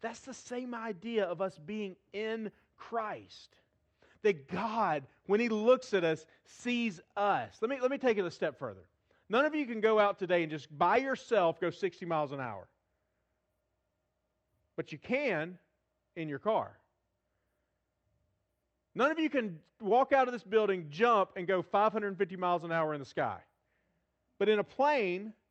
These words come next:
you can. None of us can get to heaven by ourselves. But in Christ, we can. See, that's the importance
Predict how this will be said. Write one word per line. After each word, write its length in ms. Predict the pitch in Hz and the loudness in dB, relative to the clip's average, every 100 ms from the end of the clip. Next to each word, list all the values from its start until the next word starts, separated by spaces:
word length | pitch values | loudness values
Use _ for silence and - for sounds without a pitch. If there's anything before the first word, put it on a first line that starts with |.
| _ | _
you 120 | 196 196 | -14 -6
can. 340 | 269 240 117 92 _ _ _ _ _ _ _ _ _ _ | -4 -4 -8 -14 _ _ _ _ _ _ _ _ _ _
None 280 | 120 123 156 | -14 -12 -12
of 120 | 214 | -8
us 280 | 208 135 107 _ _ _ _ _ _ _ _ _ _ _ _ | -6 -6 -8 _ _ _ _ _ _ _ _ _ _ _ _
can 100 | 123 | -14
get 160 | 127 143 | -12 -12
to 80 | 127 | -10
heaven 320 | 147 107 92 92 _ _ _ _ _ _ _ _ | -10 -10 -16 -20 _ _ _ _ _ _ _ _
by 200 | 107 113 | -10 -8
ourselves. 640 | 113 110 117 104 90 _ _ _ _ _ _ _ _ _ _ _ _ _ _ 107 | -10 -12 -12 -12 -14 _ _ _ _ _ _ _ _ _ _ _ _ _ _ -16
But 80 | 101 _ - | -16 _ -20
in 320 | 127 156 165 _ _ | -16 -16 -18 _ _
Christ, 640 | 190 165 95 98 _ _ _ _ _ _ _ _ _ _ _ _ | -14 -12 -14 -16 _ _ _ _ _ _ _ _ _ _ _ _
we 80 | 104 | -20
can. 140 | 131 104 87 _ _ _ _ _ _ _ _ _ _ _ _ _ _ _ | -20 -20 _ _ _ _ _ _ _ _ _ _ _ _ _ _ _ _
See, 100 | - 143 | -20 -14
that's 240 | - - | -14 -14
the 140 | - 196 | -10 -10
importance 760 | 147 - 165 180 165 120 - | -12 -14 -12 -10 -10 -14 -20